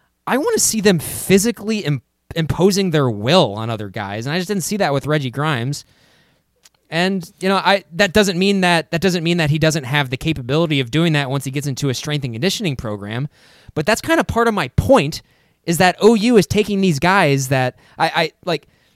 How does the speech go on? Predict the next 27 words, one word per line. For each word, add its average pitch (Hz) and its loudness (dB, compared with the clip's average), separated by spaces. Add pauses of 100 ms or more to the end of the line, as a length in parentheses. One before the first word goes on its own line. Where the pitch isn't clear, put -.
(760)
I 160 0
know 180 2
Alabama 160 2
and 143 -2
Georgia, 147 0
they 143 0
get 165 2
all, 156 4
they, 147 -4
they 160 -2
get 190 2
a 160 2
lot 165 4
of 135 -4
credit 160 -2
for 156 -4
developing 156 0
these 127 -2
guys, 139 0
but, 135 2 (400)
I 160 -2
mean, 151 -2
when 202 4
they 202 4
get 160 -2
these 240 0
guys, 240 2